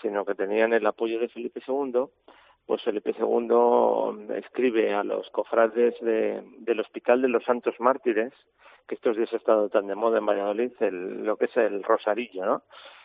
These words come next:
El, la iglesia del Rosarillo era la iglesia del Hospital de los Santos Mártires y del Rosario. Bueno, pues cuando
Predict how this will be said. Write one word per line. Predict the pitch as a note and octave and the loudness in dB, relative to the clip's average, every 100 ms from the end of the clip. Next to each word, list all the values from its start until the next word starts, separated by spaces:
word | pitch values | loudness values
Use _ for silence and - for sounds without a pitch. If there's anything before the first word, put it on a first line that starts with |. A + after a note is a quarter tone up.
| _ | _
El, | - G#2 G#2 G2+ G2 | -8 -4 -2 -2 -4
la | G2+ G#2 G2+ | -4 -6 -6
iglesia | G2 A2 - A#2 | -6 -4 0 0
del | G2+ | 2
Rosarillo | G2+ - A2 A2+ A2+ A#2+ | -2 0 -2 -2 2 4
era | A2+ | 6
la | G#2+ G2+ | 4 0
iglesia | F#2+ A2+ - A#2+ | -2 -4 0 0
del | A2+ G2+ | 2 0
Hospital | G2+ - - A2 B2 | -4 -8 0 0 2
de | A#2+ | 2
los | G#2 G2 | 2 0
Santos | A#2 G#2 G#2+ G#2 | -4 -2 -4 0
Mártires | A2+ - A#2+ B2+ - | 0 0 -2 -4 -6
y | G2 | -8
del | G2 F#2+ | -6 -4
Rosario. | F#2+ - C#3 A#2 G2 F2+ _ _ - - - - _ | -4 0 0 0 -6 -8 _ _ -20 -20 -20 -20 _
Bueno, | C3+ B2+ | 0 2
pues | A2+ - | 0 0
cuando | A#2+ A2+ A2+ G#2 G#2 G#2 G#2+ - - - | 0 2 2 4 2 0 -4 -6 -12 -14